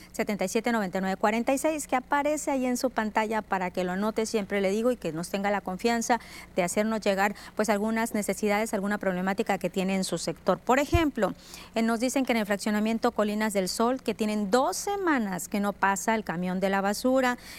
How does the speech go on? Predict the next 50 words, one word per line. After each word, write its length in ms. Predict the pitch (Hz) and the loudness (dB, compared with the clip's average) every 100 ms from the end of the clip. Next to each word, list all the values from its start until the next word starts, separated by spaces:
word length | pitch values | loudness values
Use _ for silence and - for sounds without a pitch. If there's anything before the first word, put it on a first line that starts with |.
| - | -4
Es 220 | 233 - 349 | -2 0 0
un 220 | 349 302 | 2 2
basurero 800 | 254 240 - 202 196 208 233 254 | 2 0 0 0 0 0 0 0
en 80 | 202 | 0
las 180 | 165 | -4
calles 480 | - 190 180 185 240 | 0 2 2 0 -2
y 40 | - | 0
siempre 300 | 226 208 214 | -2 0 0
lo 120 | 180 | 0
mismo. 480 | 214 285 285 294 - - - - | 2 2 2 2 0 -8 -10 -2
El 180 | 226 277 | 0 2
único 320 | 381 - 294 | 0 0 0
mes 460 | 247 254 269 - | 2 0 0 -4
que 160 | - 220 | -2 -2
pasa 500 | - 226 233 - 262 | 2 2 2 2 2
más 240 | 226 214 | 2 2
seguido 340 | - 196 196 220 | 0 -2 0 0
y 60 | |
casi 300 | 214 202 - | 0 0 0
a 80 | 185 | 0
diario 420 | 170 196 196 240 | 2 2 2 2
es 80 | 262 | 0
cuando 240 | 240 202 175 | 0 -2 0
piden 240 | 208 208 208 | -2 -2 -2
su 120 | 190 | -2
Navidad, 380 | 180 170 196 220 | 0 2 2 0
pero 200 | 214 196 | 0 0
el 100 | 190 | 0
resto 500 | 202 233 262 - - | 0 0 0 -2 0
del 180 | 214 185 | 0 0
año 280 | 196 214 247 | 0 0 0
batallamos 640 | 214 185 180 190 208 202 | 0 0 -2 0 -2 -2
muchos 340 | 220 214 240 226 | -2 0 -2 -2
con 160 | 196 | -2
la 80 | 165 | -2
basura. 340 | 156 - 190 165 - - - | -2 0 -2 -2 -8 -6 0
A 140 | 233 | 2
como 240 | 269 254 | 2 0
nos 120 | 247 240 | 0 0
están 280 | - 359 | 0 2
llegando 320 | 320 285 294 269 | 2 2 0 0
los 120 | 220 | -4
comentarios, 540 | 202 185 202 202 254 | -6 -4 -2 0 0
así 200 | 233 190 | -2 -2
se 120 | 202 | 0
lo 60 | 226 | 0
estamos 300 | 175 175 208 | 0 -2 -2
leyendo 360 | 190 175 175 190 | -2 0 -2 -2
tal 320 | 175 170 170 | 0 0 -2
cual. 320 | - 180 | 0 0